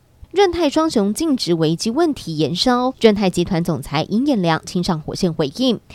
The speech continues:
表示说近期的市场传言跟事实的情况是有所出入的。他强调，南山在两年多就准备上市，到时南山的股价可能会是业界的数一数二，请投资人务必放心。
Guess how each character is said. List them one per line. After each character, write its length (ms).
表 160
示 100
说 160
近 220
期 140
的 100
市 160
场 180
传 300
言 220
跟 180
事 240
实 160
的 100
情 280
况 200
是 140
有 180
所 200
出 200
入 200
的。 260
他 120
强 280
调， 280
南 220
山 280
在 220
两 220
年 220
多 160
就 160
准 180
备 80
上 280
市， 340
到 160
时 320
南 140
山 160
的 80
股 180
价 240
可 140
能 120
会 140
是 160
业 220
界 180
的 140
数 180
一 160
数 220
二， 240
请 200
投 240
资 200
人 340
务 100
必 180
放 220
心。 480